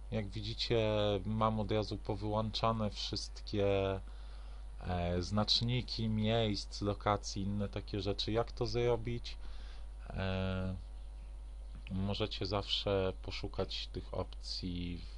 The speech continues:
w menu. E,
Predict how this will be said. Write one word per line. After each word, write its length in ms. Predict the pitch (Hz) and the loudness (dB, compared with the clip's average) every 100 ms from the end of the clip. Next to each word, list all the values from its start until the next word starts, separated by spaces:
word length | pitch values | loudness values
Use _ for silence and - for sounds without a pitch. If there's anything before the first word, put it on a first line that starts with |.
| - | -8
w 320 | 90 87 - - - - - - - - - - | -6 -4 -4 -6 -6 -8 -8 -8 -8 -10 -8 -6
menu. 640 | 90 85 87 98 123 139 - - - - - - - - - - - - - - - - - | -2 0 0 0 0 0 -2 -4 -2 -4 -4 -6 -8 -8 -8 -8 -8 -8 -8 -8 -8 -8 -6
E, 500 | 90 87 87 87 | -4 -2 -2 -4